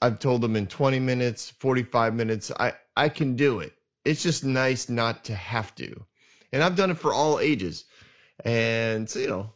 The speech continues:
mostly I think I deliver pretty well. I think I, I read an audience well. I interact with the audience well.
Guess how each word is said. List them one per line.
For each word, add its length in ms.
mostly 680
I 80
think 220
I 60
deliver 380
pretty 220
well. 260
I 60
think 180
I, 220
I 100
read 340
an 100
audience 460
well. 400
I 80
interact 480
with 100
the 120
audience 440
well. 400